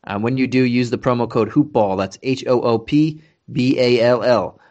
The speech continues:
to get your deposit matched halfway, all the way up to a thousand bucks. So the terms are simple. If you put in two hundred, they'll match you to, with another hundred in your account. And if you were already planning to bet this season, this is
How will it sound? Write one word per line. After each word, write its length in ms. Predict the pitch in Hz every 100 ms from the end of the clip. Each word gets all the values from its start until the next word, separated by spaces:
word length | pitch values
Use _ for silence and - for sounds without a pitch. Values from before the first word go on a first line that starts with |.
| _
to 80 | -
get 160 | 120 127
your 120 | 127
deposit 460 | 113 117 117 117 113
matched 300 | 120 110 -
halfway, 680 | - 139 - 123 107 95 - _ -
all 180 | 123 135
the 40 |
way 140 | 131 131
up 140 | 120
to 140 | -
a 40 | 113
thousand 440 | 113 113 110 107
bucks. 280 | 98 90 -
So 80 | 98
the 80 | 101
terms 320 | 143 131 120
are 60 |
simple. 480 | 113 139 117 107 - _ _ -
If 60 |
you 80 | 120
put 240 | 120 131
in 180 | 123 117
two 180 | 113 135
hundred, 420 | 135 135 143 - _ _ -
they'll 100 | 120
match 280 | 120 127 127
you 140 | 123
to, 260 | 117 113 -
with 180 | 117 120
another 260 | 117 117
hundred 280 | 107 120 120
in 100 | 110
your 120 | 113
account. 360 | 101 - 110 107 _ _ _ -
And 220 | 98 104
if 160 | 101 107
you 80 | 123
were 80 | 131
already 280 | 139 139
planning 360 | 120 135 135 123
to 100 | 117
bet 220 | 107 127
this 160 | 110 -
season, 320 | 107 104 101
this 160 | 123 117
is 140 | 101